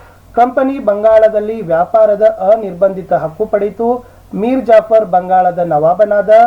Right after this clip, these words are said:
ಮೀರ್ ಜಾಫರ್ ಕಂಪನಿಗೆ ಹದಿನೇಳು ಕೋಟಿ ಎಪ್ಪತ್ತು ಲಕ್ಷ ರೂಪಾಯಿ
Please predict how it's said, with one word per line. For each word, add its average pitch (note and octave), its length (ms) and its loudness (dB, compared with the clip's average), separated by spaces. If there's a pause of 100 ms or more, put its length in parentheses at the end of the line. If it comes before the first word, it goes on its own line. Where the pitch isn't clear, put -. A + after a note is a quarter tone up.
(240)
ಮೀರ್ A#3+ 300 -8
ಜಾಫರ್ G#3+ 420 0
ಕಂಪನಿಗೆ F#3 600 -4
ಹದಿನೇಳು A#3+ 600 -2
ಕೋಟಿ F#3+ 340 -6
ಎಪ್ಪತ್ತು A3 560 -6
ಲಕ್ಷ F#3 240 -6
ರೂಪಾಯಿ G3 580 -4